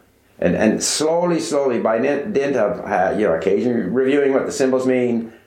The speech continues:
then again looking up words, then listening to that sentence, and, and then maybe listening to the next sentence. And, and then I gradually progress. So I, I understand thirty percent of lesson one, I move to lesson two,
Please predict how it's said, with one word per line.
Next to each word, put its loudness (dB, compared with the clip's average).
then -2
again 2
looking 0
up 0
words, 2
then -2
listening 2
to 2
that 2
sentence, 0
and, -8
and -6
then 0
maybe 2
listening 0
to 0
the 2
next 0
sentence. -4
And, -2
and 0
then 2
I 2
gradually 0
progress. 0
So 2
I, 2
I 2
understand 0
thirty 2
percent 2
of 2
lesson 2
one, 2
I 2
move 0
to 0
lesson -2
two, 0